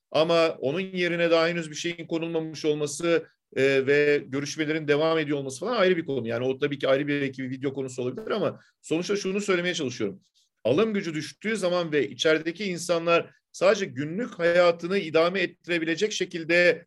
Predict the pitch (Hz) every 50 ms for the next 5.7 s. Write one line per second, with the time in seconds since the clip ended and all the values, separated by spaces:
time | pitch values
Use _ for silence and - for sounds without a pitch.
0 | _ _ - - 123 139 165 170 196 202 190 175 170 170 170 170 170 151 151 151
1 | - 160 151 147 143 139 170 208 240 262 - - _ _ _ _ _ - - 139
2 | 143 147 147 127 120 107 113 139 180 208 214 196 196 180 160 151 160 165 170 175
3 | 170 180 202 185 196 180 165 170 175 175 - 180 170 180 175 170 170 175 175 175
4 | 160 165 156 - 165 165 - 147 143 131 123 160 143 127 113 113 147 156 147 143
5 | 127 147 143 - 175 170 170 170 175 170 165 175 175 165